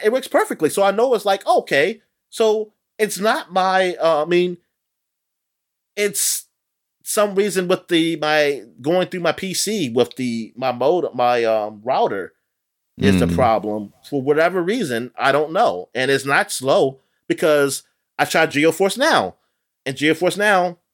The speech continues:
Speaker 1: it goes perfectly. And when it's perfect, I haven't had any problems yet. Stadia, I didn't really have any problems with, um, the, I didn't really have any serious problems with, um, Cyberpunk. Uh, the only problem I had was that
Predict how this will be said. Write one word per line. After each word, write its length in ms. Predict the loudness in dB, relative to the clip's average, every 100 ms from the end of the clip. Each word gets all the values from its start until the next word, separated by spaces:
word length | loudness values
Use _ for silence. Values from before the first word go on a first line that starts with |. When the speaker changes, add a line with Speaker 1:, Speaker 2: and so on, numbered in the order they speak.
| _ _
Speaker 1:
it 100 | -2
goes 200 | 2 0
perfectly. 480 | 2 0 0 -12 -18 _ _ _ _ _ _ _ _ _ _ _ _ _ -2
And 100 | 2
when 80 |
it's 80 | 2
perfect, 420 | 2 0 2 -2 2
I 120 | 2
haven't 200 | 4 2 2
had 140 | 0
any 180 | 2 0
problems 460 | 0 0 0 -2 -4
yet. 240 | -4 -4 _ _ _ -18
Stadia, 480 | -2 0 2 0 2
I 60 |
didn't 140 | 0 -2
really 120 | -2
have 180 | 0 0
any 100 | -2
problems 520 | 0 0 0 -6 -4
with, 260 | -4 -4 0
um, 500 | 2 2 2 -2 -16 _ _ _ _ _ _ _ _ _ _
the, 260 | -6 -6 -2
I 80 | 2
didn't 140 | 2
really 120 | 2 2
have 160 | 2
any 140 | 0 -4
serious 420 | 0 2 2 -2
problems 500 | 0 2 2 -2 -6
with, 320 | -2 -2 -2 -2
um, 500 | 2 4 2 0 -10
Cyberpunk. 720 | -6 -2 0 0 0 -4 -8 _ _ _ _ _
Uh, 260 | -2 0 2
the 100 | 2
only 120 | 0
problem 280 | 0 0 2
I 40 |
had 140 | 0 0
was 140 | 0
that 300 | 0 0 -4